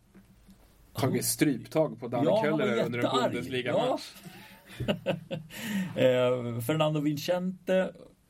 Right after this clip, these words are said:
Speaker 2: Juan Antonio Marin, och det är inte en jävel som vet vem det är, men det var faktiskt i Båstad som han vann den titeln.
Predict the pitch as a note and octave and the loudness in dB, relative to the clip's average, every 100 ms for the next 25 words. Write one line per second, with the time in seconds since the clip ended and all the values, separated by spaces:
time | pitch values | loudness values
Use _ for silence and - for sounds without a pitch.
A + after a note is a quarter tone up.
0 | - - - D3+ D3+ D3 D3 C#3+ C#3+ C3 | -20 -2 0 0 -2 -2 -2 -2 -2 0
1 | D3 D3+ D3 E3 G#3 G3+ - A2 A#2 A#2 | 2 2 0 -2 -4 -6 -6 -4 -2 -2
2 | B2+ B2+ G2+ F#2+ F3 C#3 G#2+ D#3 D3+ C#3+ | -4 -4 -2 4 4 4 -2 -4 -6 -6
3 | C#3 C#3+ D#3+ B2+ G2 D3 C4+ A#2+ G2 G2 | -6 -2 0 0 2 0 0 0 -6 -8
4 | G#2 A2 - - B2 A#2 F3 - - - | -8 -8 -10 -12 -10 -8 -8 -8 -12 -12
5 | - - - - - - - - - | -8 -8 -8 -8 -12 -10 -12 -10 -14